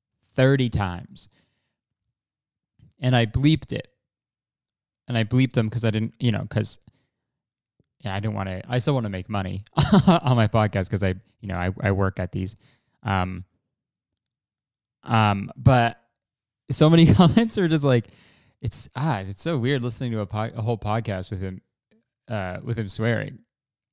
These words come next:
It's like I didn't, it's like they didn't realize that I stopped bleeping,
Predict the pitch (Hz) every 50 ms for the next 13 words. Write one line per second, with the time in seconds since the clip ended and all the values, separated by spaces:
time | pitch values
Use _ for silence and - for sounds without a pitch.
0 | _ - 123 147 151 151 160 185 226 208 - - _ _ - - 143 - 170 175
1 | 180 175 185 180 151 131 131 135 143 147 151 151 156 160 160 156 - _ _ _
2 | _ _ _ _ _ _ _ _ _ _ - 127 120 117 110 104 - - - 120
3 | 127 135 - - - 107 - 113 113 120 131 131 - 151 156 160 170 165 156